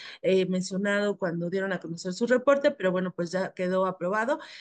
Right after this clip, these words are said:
Eh, y aquí lo que tenemos es que se estaría pagando cuatro exhibiciones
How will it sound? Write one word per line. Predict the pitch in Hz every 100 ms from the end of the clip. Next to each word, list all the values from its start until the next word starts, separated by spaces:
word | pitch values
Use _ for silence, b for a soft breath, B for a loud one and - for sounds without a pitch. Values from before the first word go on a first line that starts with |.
| B
Eh, | 185 196 196 185
y | 214 226
aquí | 214 - 208
lo | 208
que | 185
tenemos | 175 180 185 196 196 -
es | 180 180
que | 180
se | 180
estaría | - 185 190 185
pagando | 185 190 196 202 202 180 -
cuatro | 208 202
exhibiciones | 202 185 185 233 254 262